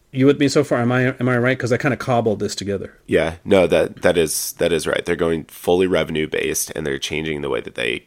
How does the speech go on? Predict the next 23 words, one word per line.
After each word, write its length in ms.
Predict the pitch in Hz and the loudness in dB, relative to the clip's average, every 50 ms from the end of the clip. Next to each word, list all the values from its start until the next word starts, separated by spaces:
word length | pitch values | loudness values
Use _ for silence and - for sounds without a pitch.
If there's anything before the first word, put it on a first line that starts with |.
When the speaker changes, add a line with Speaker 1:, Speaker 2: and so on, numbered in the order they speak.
| _ - | _ -8
Speaker 2:
calculate 540 | - 71 76 - - - 50 - - - - | -6 -6 -6 -6 -6 -6 -6 -6 -6 -6 -6
the 160 | 64 50 50 | -6 -6 -4
million 340 | 62 55 55 65 60 50 50 - | -4 -6 -6 -6 -6 -8 -6 -6
miler. 440 | - - 50 - - - - 87 - _ _ _ - | -6 -6 -4 -6 -6 -6 -8 -8 -10 _ _ _ -10
Speaker 1:
Got 260 | - 113 104 98 95 92 | -8 -6 -6 -6 -6 -10
it. 100 | - _ - | -12 _ -2
Okay. 280 | 120 113 - 113 107 95 - - - - - - - - | -2 0 2 0 -2 -2 -4 -12 -20 -20 -20 -16 -4 0
Also 380 | 117 127 135 131 - 120 110 | 4 4 4 6 4 2 4
now, 260 | 107 104 104 101 107 | 4 0 0 -2 -4
Delta 480 | - 113 110 - 117 117 139 - - 147 | -6 -8 -4 0 0 0 0 0 -2 -4
Sky 320 | - - - 127 127 131 | -4 -4 -4 -2 -2 -2
Club 240 | 135 - 127 110 107 | -2 -2 -2 -2 0
access 460 | 110 104 104 104 - - 104 101 - | 0 -2 -2 -4 -4 -4 -4 -4 -4
is 120 | 107 - - | -6 -6 -4
also 280 | 104 107 - - 110 | -4 -4 -2 -4 -6
changing 340 | 101 - 117 110 104 104 101 | -6 -4 -4 -2 -2 -2 -4
for 140 | 101 - 107 | -6 -8 -8
holders 380 | 87 113 107 104 104 101 - 104 | -4 -2 -2 -2 -2 -2 -4 -6
of 100 | 92 95 | -4 -2
Delta 240 | 110 107 107 - | -2 -2 -2 -6
Sky 260 | - - - 107 104 104 | -10 -10 -6 -6 -4 -2
Miles 320 | 104 101 98 95 92 - | -2 -2 -4 -4 -6 -6
Reserve 480 | 90 98 98 95 101 104 104 104 101 | -6 -8 -6 -4 -2 0 0 0 0